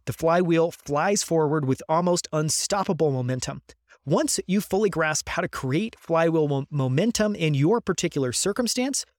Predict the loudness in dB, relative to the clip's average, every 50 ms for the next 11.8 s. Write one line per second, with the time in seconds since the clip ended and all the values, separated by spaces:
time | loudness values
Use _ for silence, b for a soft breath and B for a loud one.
0 | _ _ -6 -2 -2 -2 -2 -2 -4 -4 -4 -4 -2 0 -2 0 0 -2 -2 0
1 | -2 -2 -2 -2 -4 -4 -2 -2 0 -2 -2 -4 -6 B B B B -6 -6 -6
2 | -6 -6 -2 0 0 2 2 0 -2 0 -2 -2 0 0 0 0 0 -2 -2 0
3 | 0 0 0 0 -2 -4 -2 -2 -2 0 0 -2 -2 -2 -2 -2 -4 -4 -4 -2
4 | -2 0 0 0 0 0 -2 -4 -6 -6 -4 -4 -6 -8 _ _ _ _ _ _
5 | _ -2 -2 0 -2 -2 -4 -4 -2 -2 0 2 2 2 0 0 0 0 0 0
6 | 0 -2 -4 -4 -6 -4 -4 -4 -2 -4 -4 -6 -6 -8 -8 -6 -4 -2 0 0
7 | 0 0 -2 -8 -12 _ _ _ _ _ _ _ _ -2 -2 -2 -2 -2 -2 -2
8 | 0 0 0 0 -2 -4 -2 0 2 2 2 2 0 -2 -2 -2 -2 -4 -4 -6
9 | -4 -2 -2 0 0 0 0 0 -2 -2 -4 -4 -4 -2 -2 -2 0 0 -2 0
10 | 0 0 0 -2 -4 -8 -8 -6 -4 -4 -2 -2 -2 -4 -4 -2 -2 -4 -4 -6
11 | -4 -4 -4 -4 -2 -4 -4 -2 -2 -2 -4 -4 -4 -6 -6